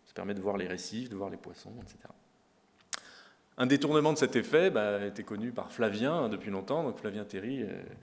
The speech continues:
qui utilise aussi cet effet-là, euh, notamment aussi dans l'expo, pour révéler des choses au niveau du reflet. Il se passe une, un effet de polarisation qui révèle des choses. Et donc la grosse application, comme je vous disais, c'est ces lunettes. Alors,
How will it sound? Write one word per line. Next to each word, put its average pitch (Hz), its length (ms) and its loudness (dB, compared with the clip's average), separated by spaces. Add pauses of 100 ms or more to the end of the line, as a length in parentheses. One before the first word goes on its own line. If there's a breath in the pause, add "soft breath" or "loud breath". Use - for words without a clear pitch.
(440 loud breath)
qui 101 160 -12
utilise 107 400 -4
aussi 120 200 -4
cet 117 220 0
effet-là, 113 540 2
euh, 92 280 0
notamment 98 360 -6
aussi 107 180 -6
dans 110 100 -2
l'expo, 98 420 -4 (300 loud breath)
pour 113 160 -2
révéler 143 300 8
des 127 100 6
choses 147 420 4 (420)
au 147 120 0
niveau 135 260 0
du 123 100 2
reflet. 107 440 0
Il 135 60 0
se 139 60 -8
passe - 240 -2
une, 98 100 -8 (100)
un 98 60 -6
effet 101 180 -6
de - 60 -8
polarisation 101 600 -4
qui 107 140 -10
révèle 101 240 -6
des 92 80 -10
choses. - 260 -18 (960 loud breath)
Et 107 60 2
donc 110 160 0
la 110 100 6
grosse 120 200 2
application, 107 440 0
comme 147 120 -2
je 104 60 -4
vous 101 60 -6
disais, 104 200 -2
c'est 139 140 -8
ces - 120 -8
lunettes. 98 340 -8 (1300 loud breath)
Alors, 117 260 4